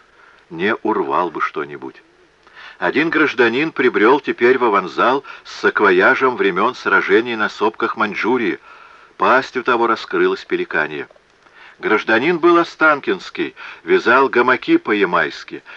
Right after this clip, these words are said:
и в связи с чем его позвали на Покровку. Шеврикуке оставалось лишь гадать. Бутылку крымского хереса, крепкого, сухого,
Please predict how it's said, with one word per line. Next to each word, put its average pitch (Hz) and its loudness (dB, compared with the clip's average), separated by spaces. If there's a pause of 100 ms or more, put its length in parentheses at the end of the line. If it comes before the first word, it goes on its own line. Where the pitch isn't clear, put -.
(140)
и 95 -4
в - -8
связи 98 0
с 90 -4
чем 147 0
его 113 2
позвали 92 -2
на 85 -8
Покровку. 85 -4 (360)
Шеврикуке 98 0
оставалось 120 -4
лишь 87 -6
гадать. 82 -8 (1080)
Бутылку 175 4
крымского 131 0
хереса, 95 -2
крепкого, 95 -2
сухого, 101 -2